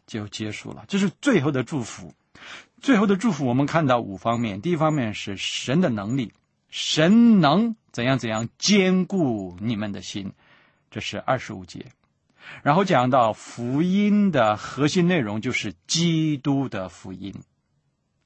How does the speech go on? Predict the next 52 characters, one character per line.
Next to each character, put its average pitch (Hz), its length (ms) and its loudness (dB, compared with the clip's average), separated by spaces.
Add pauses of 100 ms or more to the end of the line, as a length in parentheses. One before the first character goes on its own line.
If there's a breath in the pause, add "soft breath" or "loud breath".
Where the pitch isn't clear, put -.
(320 loud breath)
而 156 140 4
基 214 160 2
督 233 120 4
的 196 100 4
福 - 160 -2
音 202 200 4
怎 147 160 0
么 180 120 2
样 190 240 4
显 120 320 -4
露 170 160 -2
出 - 160 -4
来 113 180 2
的 107 140 -6
呢？ 110 160 -10 (420)
现 202 420 2
在 127 200 4
显， 101 280 -8 (460)
显 101 240 -10
露 104 100 -12
了， 90 160 -16
这 135 100 -4
个 120 100 2
奥 190 420 4
秘 135 300 2
现 113 180 -4
在 104 140 -6
显 98 260 -12
露 - 120 -14
了。 - 120 -18 (180 loud breath)
你 131 100 0
记 196 100 0
不 147 100 0
记 151 140 0
得 123 160 2
在 120 180 0
十 165 220 -2
一 180 120 0
章 170 280 2
二 185 200 2
十 151 140 -4
五 107 140 -4
节 107 200 -6
我 135 160 -2
们 107 140 -4
也 98 80 -6
看 113 240 -4
到 101 220 -4 (180 loud breath)
这 113 140 -6
个 104 80 -4
奥 143 300 2
秘， 113 260 -4